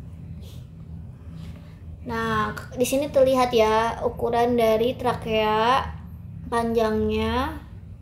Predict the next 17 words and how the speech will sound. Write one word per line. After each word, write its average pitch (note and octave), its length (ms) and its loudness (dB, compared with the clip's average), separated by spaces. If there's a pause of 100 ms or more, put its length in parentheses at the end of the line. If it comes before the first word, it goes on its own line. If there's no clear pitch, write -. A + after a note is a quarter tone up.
(880)
bronkus A3+ 480 4
kanan A#3 240 2
dan A3 80 2
bronkus A3+ 320 0
kiri, B3 560 4
subcarinal A3 640 0
angle, A3+ 800 2 (560)
angle, A3+ 560 2 (240)
kemudian A3+ 400 4
ada A3+ 240 0
diameter A3 640 0
koronal A3+ 1120 0
pada A3+ 160 0
laki-laki, A3+ 960 0
dia A#3+ 240 6
lebih A3+ 400 0
panjang, A3 800 0